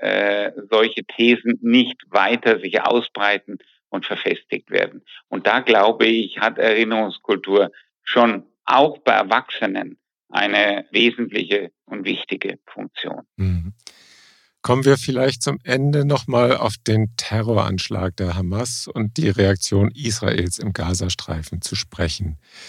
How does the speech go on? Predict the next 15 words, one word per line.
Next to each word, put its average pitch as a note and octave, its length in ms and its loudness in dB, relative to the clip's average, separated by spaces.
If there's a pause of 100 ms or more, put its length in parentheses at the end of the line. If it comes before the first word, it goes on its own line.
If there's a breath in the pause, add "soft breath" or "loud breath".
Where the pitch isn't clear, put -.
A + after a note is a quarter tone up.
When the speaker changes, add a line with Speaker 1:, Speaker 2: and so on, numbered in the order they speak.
(1000 loud breath)
Speaker 2:
Ich - 240 -2
habe E3 180 2
mich D#3+ 160 2
ein D3 140 -2
bisschen E3 380 0
gefragt, D3 460 0 (100)
ob C#3 100 -2
es C#3+ 160 -2
eine C3 240 -2
spezifisch C#3+ 1000 -2 (180)
ärztliche, C3 600 -2
humanitäre A2 1160 0
Haltung F2 560 -2
zu E2+ 360 -2 (420 loud breath)
solchen F#2+ 640 4